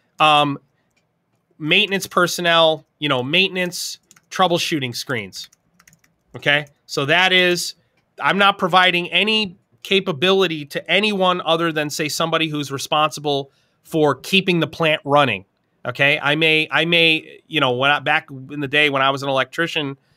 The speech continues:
or, or a technician, I, there may have been a trouble area, uh, you know, a, a, a motor that keeps tripping out, or there may be a ca-, a con-, a conveyor that's got a, you know, a,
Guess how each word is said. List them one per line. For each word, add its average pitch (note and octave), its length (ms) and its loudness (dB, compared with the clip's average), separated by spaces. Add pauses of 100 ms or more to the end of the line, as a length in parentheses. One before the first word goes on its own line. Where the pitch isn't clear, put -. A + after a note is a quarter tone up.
(380)
or, B2 360 2
or A#2+ 200 0
a A#2 40 -2
technician, D3+ 760 0 (320)
I, D#3 540 4 (560)
there F#3 220 6
may F#3+ 200 6
have F3 120 2
been F3 160 2
a D3+ 60 0
trouble F3 500 2
area, C3 460 2
uh, B2+ 240 -6
you C#3 100 -6
know, A#2+ 140 0
a, A#2 180 -4
a, A#2+ 220 -4
a B2 40 -4
motor E3+ 380 4
that D#3 160 2
keeps D#3 240 -6
tripping E3 320 -2
out, D3 320 4
or A#2 220 -2 (340)
there C#3+ 160 4
may D3 160 4
be C#3 160 0
a C#3 40 0
ca-, F3 360 0
a C3+ 80 -12
con-, C#3 260 -8
a B2+ 60 -10
conveyor D#3+ 500 0
that's C#3+ 200 -4
got C#3+ 220 0
a, B2 220 -2 (400)
you D3 140 0
know, B2+ 220 4
a, B2+ 40 2